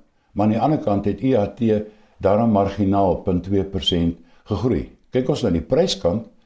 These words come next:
dan vind ons al nege produkte se pryse het gestyg. Ses van hulle hoër as die inflasiekoers, en drie van hulle laer as die inflasiekoers.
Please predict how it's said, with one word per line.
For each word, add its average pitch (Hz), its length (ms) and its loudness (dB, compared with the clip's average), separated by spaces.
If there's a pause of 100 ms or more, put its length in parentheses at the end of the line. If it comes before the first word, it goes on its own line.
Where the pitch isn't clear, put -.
(260)
dan 98 140 -2
vind 127 200 -2
ons 139 140 0
al 175 220 0
nege 104 360 0
produkte 76 640 -4 (420)
se - 180 -4
pryse 117 460 0
het 101 340 0
gestyg. - 600 -4 (600)
Ses 156 340 -2
van 120 160 0
hulle 104 220 4
hoër 104 320 2
as 113 140 -2
die 104 100 -2
inflasiekoers, 107 880 -2 (640)
en 92 280 -2
drie 107 200 2
van 117 160 -2
hulle 104 200 2
laer 92 320 2
as 87 100 -6
die 82 80 -6
inflasiekoers. 71 800 -6